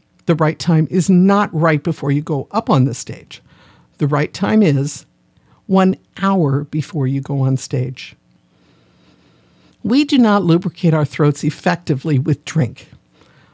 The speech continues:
Our body has to absorb the water through our stomach and our digestive system. It needs time to get back to your throat. The water you drink and think you're putting in your mouth isn't gonna stay there very long.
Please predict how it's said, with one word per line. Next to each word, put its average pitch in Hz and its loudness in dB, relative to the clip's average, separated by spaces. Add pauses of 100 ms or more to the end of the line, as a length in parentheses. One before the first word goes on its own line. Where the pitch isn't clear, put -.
Our 202 0
body 247 2
has 320 0
to 220 -2
absorb 185 0
the 190 2
water 139 0
through 247 -4
our 277 2
stomach 156 2 (140)
and 208 4
our 202 2
digestive 156 -2
system. - -4 (300)
It 220 -4
needs 240 0
time 277 0
to 262 -2
get 185 -2
back 151 -2
to - -8
your 185 -2
throat. 190 -4 (920)
The 285 -2
water 330 0
you 269 2
drink 175 0
and 170 2
think 269 2
you're 226 0
putting 233 0
in 220 4
your 202 4
mouth 190 2 (140)
isn't 277 0
gonna 233 4
stay 160 0
there 147 0
very 143 0
long. 143 0